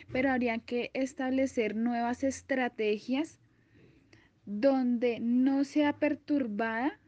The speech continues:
la vida que se encuentra en esos humedales,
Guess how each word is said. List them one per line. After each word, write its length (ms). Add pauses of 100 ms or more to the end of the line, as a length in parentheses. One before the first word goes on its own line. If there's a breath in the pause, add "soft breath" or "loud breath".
(100)
la 340
vida 320
que 140
se 100
encuentra 400
en 60
esos 240
humedales, 580